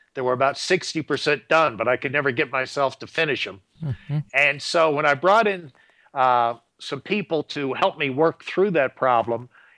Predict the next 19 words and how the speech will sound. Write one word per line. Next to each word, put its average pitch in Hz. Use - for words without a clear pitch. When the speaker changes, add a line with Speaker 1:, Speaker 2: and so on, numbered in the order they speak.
Speaker 1:
and 135
we 147
started 160
saying, 143
"Well, 156
what 247
are 226
the 175
important 139
things? 117
You 139
know, 151
how 240
can 175
we 151
help 185
people 147
go 202
from 147